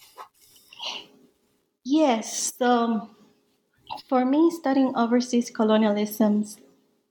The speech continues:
and the effect it had on modern European history and cultures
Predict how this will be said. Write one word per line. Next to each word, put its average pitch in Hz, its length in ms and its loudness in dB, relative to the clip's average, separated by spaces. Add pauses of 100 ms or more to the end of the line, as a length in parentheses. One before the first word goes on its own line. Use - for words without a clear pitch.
(120)
and 185 420 0 (360)
the 190 80 4
effect 226 420 0
it 208 120 -4
had 190 320 2 (100)
on 190 160 2
modern 185 320 2
European 190 480 2
history 214 420 -2
and 247 180 2
cultures 254 600 0